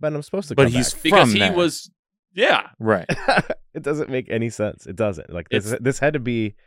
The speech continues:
Speaker 1: in my opinion, like, something that they did with the reshoots, but also, where did he get his Vulture suit from? There's, he, uh, clearly didn't transfer over with that. Did it just show up in
Speaker 2: He just knew how to make it
Speaker 1: Like,
Speaker 2: again,
Speaker 1: but
Speaker 2: I
Speaker 1: that's the
Speaker 2: guess.
Speaker 1: thing. He didn't make it in the first place.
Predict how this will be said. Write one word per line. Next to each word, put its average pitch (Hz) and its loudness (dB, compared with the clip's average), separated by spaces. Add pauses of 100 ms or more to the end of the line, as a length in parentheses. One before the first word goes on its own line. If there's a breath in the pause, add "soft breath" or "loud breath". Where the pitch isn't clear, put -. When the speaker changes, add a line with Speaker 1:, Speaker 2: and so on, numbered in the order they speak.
(220)
Speaker 1:
in 107 -10
my 107 0
opinion, 92 -8
like, 85 -8 (140)
something 107 -6
that 95 -6
they 92 -6
did 87 -6
with 85 -10
the 90 -8
reshoots, 98 -8
but - -6 (320 soft breath)
also, 107 -4
where 92 -2
did 107 -4
he 101 -4
get 92 -6
his 82 -12 (180)
Vulture 90 -12
suit - -16
from? - -20
There's, 98 -10
he, 95 -12
uh, 98 -6
clearly 107 -6
didn't 98 -8 (300 soft breath)
transfer 98 -6
over 90 -4
with 104 -4
that. 80 -8
Did 95 -6
it 90 -8
just - -10 (200)
show - -4
up 95 -6
in 90 -6
Speaker 2:
He 101 -6
just 98 -6
knew 98 -4
how 101 -4
to 95 -4
make 90 -6
it 120 -6 (180)
Speaker 1:
Like, 117 -4
Speaker 2:
again, 123 -2 (280)
Speaker 1:
but 120 0
Speaker 2:
I 120 0
Speaker 1:
that's 127 0
the 127 -2
Speaker 2:
guess. - -12
Speaker 1:
thing. 170 -2
He 120 -6
didn't 107 -4
make 110 -4
it 117 -8
in 117 -8
the 113 -8
first 143 -12
place. - -20